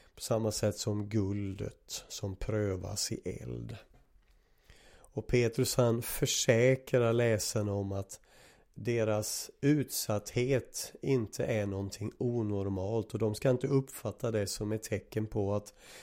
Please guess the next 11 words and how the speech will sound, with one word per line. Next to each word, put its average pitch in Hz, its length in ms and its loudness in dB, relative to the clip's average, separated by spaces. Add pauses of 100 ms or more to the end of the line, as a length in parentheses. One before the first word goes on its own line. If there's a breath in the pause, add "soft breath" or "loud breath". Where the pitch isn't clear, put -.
(140 loud breath)
någonting 113 540 0
inte 117 220 0
står 107 280 -2
rätt 104 440 -4
till. 104 520 -2
De 98 180 -4
har 120 320 2
inte 143 260 0
gjort 135 240 2
något 139 180 0
fel, 147 420 4